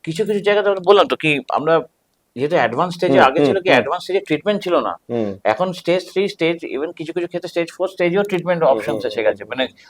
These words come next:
Speaker 1: আলাদা আলাদা সাবসাইটে।
Speaker 2: হুম, হুম, হুম।
Speaker 1: সেই জন্য আমাদের specifically আমাদের যখনই কোনো ডাউট হবে, যখন আমার মনে হবে, দেখুন কারো মাথায় কোনোদিন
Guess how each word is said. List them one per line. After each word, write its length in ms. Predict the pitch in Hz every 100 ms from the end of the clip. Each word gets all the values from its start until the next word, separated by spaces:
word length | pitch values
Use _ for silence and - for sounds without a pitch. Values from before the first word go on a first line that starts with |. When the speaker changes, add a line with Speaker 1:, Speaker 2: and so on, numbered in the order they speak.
| _
Speaker 1:
আলাদা 260 | - 147 156
আলাদা 120 | 151
সাবসাইটে। 520 | 143 120 - 113 -
Speaker 2:
হুম, 140 | 117 107
হুম, 120 | 101
হুম। 140 | 98 92 _
Speaker 1:
সেই 240 | - 131
জন্য 180 | 156 202
আমাদের 220 | 196 196 202
specifically 520 | 147 127 170 196 208 196
আমাদের 180 | 135 165
যখনই 280 | 143 - 196
কোনো 140 | 214 202
ডাউট 320 | 117 127 165 101
হবে, 120 | 95
যখন 120 | 120 165
আমার 160 | 165
মনে 220 | 123 156 165
হবে, 160 | 165 170 160 _ _ - 113
দেখুন 160 | 110
কারো 220 | 104 113 156
মাথায় 280 | 120 139
কোনোদিন 280 | 131 127 139